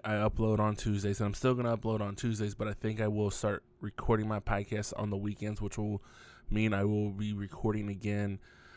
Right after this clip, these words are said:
on Saturday or Sunday, um, where I have more free time. I typically do these right before I go to work, then I upload 'em. Uh,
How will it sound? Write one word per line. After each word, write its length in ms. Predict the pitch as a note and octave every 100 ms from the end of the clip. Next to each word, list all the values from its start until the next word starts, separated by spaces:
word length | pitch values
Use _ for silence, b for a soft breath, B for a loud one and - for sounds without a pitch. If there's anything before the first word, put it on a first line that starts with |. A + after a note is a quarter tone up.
| B -
on 260 | G2+ G2
Saturday 640 | - - A2 G2+ G2+ G2+ -
or 100 | G#2
Sunday, 640 | - A#2 A2 A2 A#2 A2 - B B B -
um, 520 | G2 F#2+ F#2+ F#2+ F#2 -
where 200 | G#2 G#2+
I 80 | G#2
have 180 | G#2+ G2
more 220 | G#2+ G2+
free 260 | - A2+ G#2+
time. 520 | - G#2+ A2+ A#2 A2+
I 120 | G#2 G2+
typically 460 | - A#2 G#2 G#2+
do 140 | G#2 G#2+
these 300 | G#2+ G#2 -
right 200 | F#2 F2+
before 260 | - G#2+ G#2
I 60 |
go 140 | G2+ G2+
to 80 |
work, 360 | G2 G#2+ G#2 -
then 160 | G2+ G2+
I 140 | G2
upload 440 | G2+ - G#2 G2+
'em. 180 | G2+ G2 - B B B B
Uh, 280 | G2 F#2 E2+